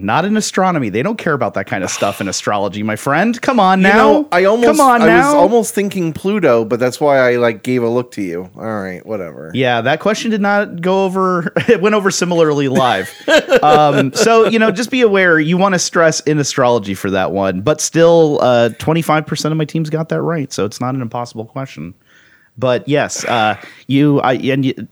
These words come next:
Speaker 1: you might say, quote, "planet of power, transformation, and rebirth." Um, you know, just to really emphasize that we're not talking about astronomy here. We're talking about
Speaker 2: <sighs>
Speaker 1: astrology. <laughs>
Speaker 2: But you
Speaker 1: Different,
Speaker 2: still say what,
Speaker 1: different
Speaker 2: what
Speaker 1: rules.
Speaker 2: planet?
Speaker 1: Well, they consider it a planet in astrology, so I don't know what to tell you.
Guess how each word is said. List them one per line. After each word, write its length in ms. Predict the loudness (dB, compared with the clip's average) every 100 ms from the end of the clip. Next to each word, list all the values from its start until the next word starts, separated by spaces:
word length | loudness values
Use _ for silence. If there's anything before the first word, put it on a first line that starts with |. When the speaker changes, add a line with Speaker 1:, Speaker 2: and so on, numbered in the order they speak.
| _
Speaker 1:
you 160 | -6 -2
might 240 | 0 0
say, 320 | 0 2 0
quote, 500 | -4 -2 2 2 -2 -6
"planet 400 | -2 0 -2 -4
of 140 | -8
power, 280 | -4 -2 -2
transformation, 680 | -4 -8 -6 -6 -6 -6 -6
and 160 | -8 -8
rebirth." 640 | -8 -6 -8 -10 _ _ _ _ _ _ -10
Um, 400 | -8 -6 -8 -10 -12
you 100 | -8
know, 100 | -6
just 240 | -6 -8 -6
to 60 |
really 360 | -4 -2 -2 -4
emphasize 840 | -8 -10 -8 -6 -6 -8 -12 -16 -14
that 340 | -8 -8 -8 -8
we're 80 | -6
not 180 | -6 -4
talking 320 | -4 -4 -6
about 180 | -6 -8
astronomy 460 | -8 -10 -8 -12
here. 260 | -14 -16 -18 _ _ _ _ _ _ _ _ -20
We're 60 | -8
talking 200 | -8 -4
about 180 | -6 -6
Speaker 2:
<sighs> 0 |
Speaker 1:
astrology. 720 | -8 -6 -4 -6 -10 -16 -20 _
<laughs> 40 | -20 _ -18 -10
Speaker 2:
But 140 | -2
you 60 | -2
Speaker 1:
Different, 40 | 0
Speaker 2:
still 180 | -2 -2
say 180 | -2 0
what, 60 |
Speaker 1:
different 360 | 0 0 -2 0
Speaker 2:
what 180 | 0 0
Speaker 1:
rules. 180 | -2
Speaker 2:
planet? 480 | -4 -4 -4 -6 -12 _ _ _ -2
Speaker 1:
Well, 200 | 0 2
they 160 | 0 0
consider 320 | -2 -2 -2
it 80 | -2
a 40 |
planet 480 | -2 -2 0 0 0
in 240 | -2 0
astrology, 640 | -4 -2 -2 -2 -4 -8
so 340 | -6 -2 0 0
I 100 | 0
don't 80 | 0
know 80 | -2
what 80 |
to 80 | -4
tell 260 | -2 -2
you. 80 | -2